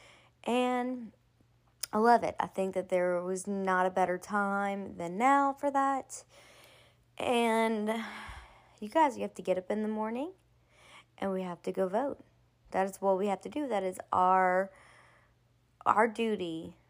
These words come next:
as Anons and as patriots, is to make our voices be heard. Now, I think some people are feeling apprehensive about what if this election is stolen.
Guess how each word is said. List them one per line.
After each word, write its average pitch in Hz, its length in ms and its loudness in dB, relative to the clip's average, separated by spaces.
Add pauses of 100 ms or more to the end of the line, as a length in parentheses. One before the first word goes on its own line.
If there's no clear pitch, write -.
(220)
as 180 260 -4
Anons 180 460 -2
and 170 100 -8
as 165 140 -8
patriots, 165 720 -6
is - 160 -6
to - 100 -8
make 190 220 -2
our 196 140 2
voices 180 520 -6
be 180 140 -10
heard. - 540 -8 (1120)
Now, 208 640 0 (120)
I 202 100 -2
think 202 300 -4
some 233 260 -2
people 226 580 -2
are 196 140 2
feeling 190 600 -4
apprehensive 262 1080 0 (180)
about 165 560 -2
what 185 160 -2
if 180 160 -4
this 165 240 -6
election 160 420 -2
is 180 120 -8
stolen. 247 920 0